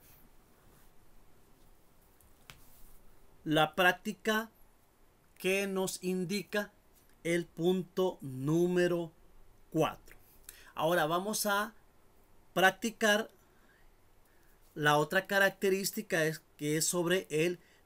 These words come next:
periodo de las funciones trigonométricas. Bien, aquí podemos darle pausa, ¿sí? Bien, vamos ahora, eh, vamos a abrir un nuevo archivo, no vamos a guardar y hacemos otra vez la misma práctica.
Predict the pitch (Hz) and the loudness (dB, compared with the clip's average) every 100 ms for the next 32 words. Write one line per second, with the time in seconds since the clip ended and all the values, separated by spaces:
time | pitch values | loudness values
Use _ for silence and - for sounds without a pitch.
0 | _ 143 143 208 185 151 190 - 123 131 | _ -2 0 2 4 4 2 -2 -10 -4
1 | 160 - 117 123 143 165 - 160 156 - | -4 -4 -12 -4 -2 -2 -4 -6 -6 -6
2 | 165 151 156 - 127 120 131 139 113 - | -6 -6 -6 -8 -12 -10 -6 -6 -8 -16
3 | - - - - _ _ _ _ - 160 | -20 -20 -20 -20 _ _ _ _ -4 -2
4 | 127 139 - 247 339 - 156 160 170 175 | -2 -6 -6 -4 -6 -8 -6 -4 -4 0
5 | 170 165 - - - - - - _ _ | 0 0 -6 -10 -12 -18 -20 -20 _ _
6 | _ _ _ - 254 - - - _ - | _ _ _ -10 -10 -12 -20 -20 _ -6
7 | 165 135 117 156 170 202 214 202 208 202 | -4 -4 -4 -2 -2 -2 -2 0 2 2
8 | 208 - - - - - - - - 127 | 0 -4 -18 -20 -20 -20 -20 -20 -16 -12
9 | 135 127 131 123 120 - - - - 170 | -8 -8 -8 -10 -14 -20 -20 -20 -8 -6
10 | 190 208 185 196 208 208 208 208 214 214 | -2 -2 -2 -4 -4 -2 -2 0 -2 -2
11 | 233 226 214 214 180 - - - - _ | -4 -2 -4 -6 -8 -12 -20 -20 -20 _
12 | - 160 165 175 185 185 190 185 190 202 | -12 -8 -2 -2 -2 -2 -2 -2 -2 -2
13 | 202 175 139 139 135 147 147 - 147 165 | -2 -2 -4 -8 -8 -8 -10 -6 -4 -4
14 | 165 165 180 185 180 190 175 220 - 330 | -4 -4 -4 -4 -2 -2 -2 -8 -10 -14